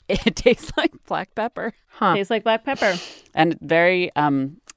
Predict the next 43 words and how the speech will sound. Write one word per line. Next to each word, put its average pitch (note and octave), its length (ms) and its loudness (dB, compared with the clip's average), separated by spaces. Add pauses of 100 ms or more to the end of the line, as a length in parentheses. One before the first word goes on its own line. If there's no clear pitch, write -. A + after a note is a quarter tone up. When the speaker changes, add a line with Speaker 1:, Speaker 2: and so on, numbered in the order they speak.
(140)
Speaker 1:
that C#3+ 280 -2
very C#3 400 -2
shocking, C3 520 -4
like, A#2 240 -2
hot, - 460 0 (720)
you C3+ 140 -6
know. D3 220 -8 (360)
Speaker 2:
Ooh. G#4 320 4
Speaker 3:
Mm-hmm. A#3 360 -2 (440)
Speaker 1:
Yep. C4 180 2
Speaker 2:
Uh-huh. C#4+ 100 0 (280)
Speaker 3:
That A3+ 100 -2
doesn't C4+ 220 -2
come C#4+ 240 -4
till B3+ 120 -4
the G3+ 180 -2
end. F#3 340 -4 (140)
Speaker 1:
Right. D3 260 2
Speaker 3:
Um, G#3 140 4
there's G3+ 180 4
a G#3+ 60 6
Speaker 2:
Oh. G3+ 60 0
Speaker 3:
long A#3 240 -2
time A#3+ 200 -4
where G#3+ 80 -2
you're G3 100 2
just G3 220 -4
chewing G#3 560 -2
and F3+ 160 -4
chewing G3 240 -2
the F#3 100 -2
aromatics, F3 880 -2
but G3+ 160 -2
then, F#3+ 280 0
yeah. G#4 180 4
Speaker 1:
And A3 100 -6
those D4+ 160 -2
aromatics F#4 480 0
are E4+ 80 -2
lovely, F4 380 0
and F3 180 -2
then G#3 200 -4
the G3 180 -4